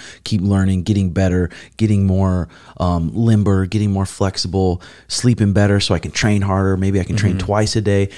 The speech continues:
Speaker 1: I think jujitsu is a good motive for people to kinda eat healthy. It's easy for us because we competed and it's like, "Oh, we wanna do that." But for, for the average person,
Speaker 2: Absolutely. And I feel like it's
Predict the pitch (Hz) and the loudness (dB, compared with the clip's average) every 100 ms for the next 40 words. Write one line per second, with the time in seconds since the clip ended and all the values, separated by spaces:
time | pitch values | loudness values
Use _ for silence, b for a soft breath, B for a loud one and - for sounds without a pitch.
0 | B 107 127 95 87 104 107 87 78 90 | B -2 -2 -2 -4 -2 0 0 0 0
1 | 95 82 87 90 90 73 - 80 85 80 | 0 0 -2 -2 -4 -6 -10 -8 -8 -8
2 | 78 82 85 76 76 90 - 57 85 92 | -8 -8 -6 -6 -8 -8 -8 -8 -6 0
3 | 120 120 117 110 110 110 - - 92 - | 2 2 2 4 4 2 -2 -2 -2 -2
4 | B - 101 95 - 110 107 107 104 98 | B -6 -4 -4 -2 0 4 4 2 -2
5 | B B - 90 80 - - 82 85 - | B B -4 -2 -4 -8 -16 -8 -6 -2
6 | 113 87 95 92 92 82 - _ - 123 | -2 0 0 0 -2 -2 -8 _ 0 2
7 | 95 - 82 - 95 85 - 90 - 113 | 2 -2 -8 -4 -4 -4 -4 -4 0 0
8 | 98 87 - 151 147 - 80 107 - _ | -2 -6 -2 0 2 0 -2 -4 -10 _
9 | b b 120 110 - 113 92 120 127 117 | b b -4 -4 0 0 2 2 2 0
10 | - 135 120 104 - 120 113 | -2 0 0 -2 -4 -6 -6